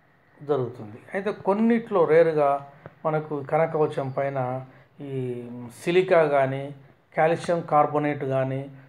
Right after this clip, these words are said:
సంశిష్టమై ఉండేటటువంటి లక్షణం కొన్ని జాతుల లోపల మనకు కనిపిస్తుంది. అవి తప్ప మిగతా అన్నిటి లోపల కూడా కణ కవచం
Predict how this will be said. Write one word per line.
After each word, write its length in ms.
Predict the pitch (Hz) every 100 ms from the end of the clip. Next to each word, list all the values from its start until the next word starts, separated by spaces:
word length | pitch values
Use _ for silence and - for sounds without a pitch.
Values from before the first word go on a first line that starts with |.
| _ _
సంశిష్టమై 640 | 160 165 170 165 - 143 143
ఉండేటటువంటి 640 | 139 139 135 131 135 127
లక్షణం 380 | 127 131 156 151
కొన్ని 340 | 151 156 165
జాతుల 320 | 147 143 139
లోపల 300 | 139 135 143
మనకు 240 | 139 131 123
కనిపిస్తుంది. 680 | 131 127 131 131 135 131 135
అవి 180 | 131
తప్ప 260 | 131 139 135 139 131 - - - - -
మిగతా 320 | 147 160 160
అన్నిటి 260 | 143 143 135
లోపల 300 | 135 135 131
కూడా 200 | 131 135
కణ 240 | 135 135
కవచం 500 | 131 135 127 196 247